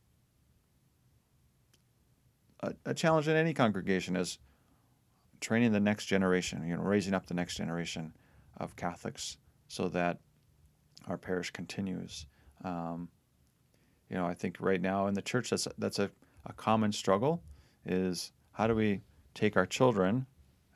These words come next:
and raise them in the faith and then help them to,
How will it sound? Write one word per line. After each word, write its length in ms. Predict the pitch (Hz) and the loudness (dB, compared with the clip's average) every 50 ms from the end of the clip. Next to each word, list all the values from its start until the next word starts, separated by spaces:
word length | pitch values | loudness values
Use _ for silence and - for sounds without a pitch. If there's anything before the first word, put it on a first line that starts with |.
| - - _ | -20 -20 _
and 300 | - 101 95 95 92 90 | -8 -6 -4 -4 -2 0
raise 260 | 101 104 107 110 107 | 4 4 4 4 4
them 120 | - 110 107 | 4 4 4
in 80 | 101 | 4
the 80 | 98 92 | 2 0
faith 500 | - - 113 117 123 131 131 - - - - _ _ _ _ _ _ _ _ _ _ _ - | 2 2 4 4 4 2 0 -2 -8 -18 -20 _ _ _ _ _ _ _ _ _ _ _ -6
and 200 | - - 113 120 | -4 -2 -2 0
then 240 | - 117 - - 135 - - - - - - - - - | 0 0 0 -2 -4 -8 -14 -18 -18 -20 -20 -20 -20 -16
help 280 | - - 113 - - - | -8 -6 -6 -6 -4 -2
them 240 | - 110 107 107 110 | 0 2 2 2 0
to, 280 | - - 98 95 92 | 0 0 2 2 0